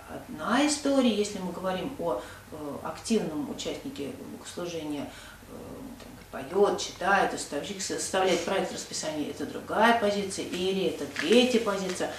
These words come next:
архиерей — это четвертая позиция. В нашем Тибиконе есть потрясающее место. Э, мне оно всегда кажется вообще главным местом в уставе. Это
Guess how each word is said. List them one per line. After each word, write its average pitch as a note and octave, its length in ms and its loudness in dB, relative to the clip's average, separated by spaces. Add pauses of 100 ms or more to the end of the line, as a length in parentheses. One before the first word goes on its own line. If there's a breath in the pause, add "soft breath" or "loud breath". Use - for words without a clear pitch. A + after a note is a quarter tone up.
(180 loud breath)
архиерей — G3+ 580 8
это - 100 -2
четвертая A#3+ 680 4
позиция. G#3+ 580 4 (640 loud breath)
В F#3+ 140 2
нашем C#4+ 340 10
Тибиконе D4 500 8
есть - 260 6
потрясающее E4 920 8
место. F3+ 380 6 (260 loud breath)
Э, G#3 60 -2
мне A#3 800 6
оно D#4+ 100 8
всегда D4+ 240 6
кажется C#4 320 4
вообще C#4 320 6
главным C#4+ 720 10
местом C4+ 340 6
в A#3+ 40 4
уставе. D3+ 340 2 (100)
Это C4+ 360 6